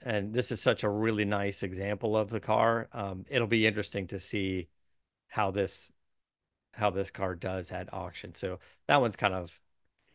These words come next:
piqued our interest for sure. And there's a lot of other cool stuff that's going on at, uh, at R M Sotheby's as well. Um, I love this, uh,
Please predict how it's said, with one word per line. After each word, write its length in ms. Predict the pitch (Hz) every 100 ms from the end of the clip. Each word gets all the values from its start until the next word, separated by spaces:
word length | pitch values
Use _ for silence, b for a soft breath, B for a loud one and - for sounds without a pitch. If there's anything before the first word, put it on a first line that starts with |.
| _ _ _
piqued 280 | - 123 107
our 140 | 95 98
interest 400 | 98 92 95 -
for 160 | 101
sure. 280 | - 98 92 b b b
And 120 | 247
there's 120 | 233
a 40 | 175
lot 200 | 170 156
of 80 | 127
other 200 | 123 120
cool 240 | 123 113
stuff 280 | - 110 107
that's 200 | 104 -
going 260 | 110 104
on 320 | 101 98 98 95
at, 560 | 117 101 95 90 - -
uh, 280 | 117 101 98
at 240 | 110 101 -
R 220 | 107 98
M 240 | 98 95
Sotheby's 600 | 90 104 95 98 98 92
as 140 | 98 90
well. 380 | 98 101 95 - B B B
Um, 460 | - 101 98 92 - _ _ _ _ _ _ _
I 100 | -
love 300 | 127 135 160
this, 320 | 156 151 - 131
uh, 380 | 113 107 98